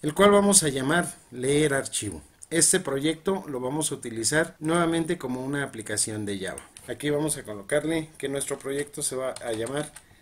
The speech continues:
Leer Archivo. Vamos a dejar activado para que nos cree la clase main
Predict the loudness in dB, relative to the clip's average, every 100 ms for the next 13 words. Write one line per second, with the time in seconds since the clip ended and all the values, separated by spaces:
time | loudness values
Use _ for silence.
0 | _ _ -6 2 2 2 0 -4 -6 -4
1 | -8 -8 -12 -20 -20 -20 -20 -20 -20 -20
2 | -14 -4 0 0 0 -2 -2 -4 -6 -18
3 | -20 _ -14 -10 -6 -2 -2 -2 -4 -6
4 | -8 -8 -8 -4 -4 -2 -6 -6 -4 -2
5 | 0 2 2 2 -4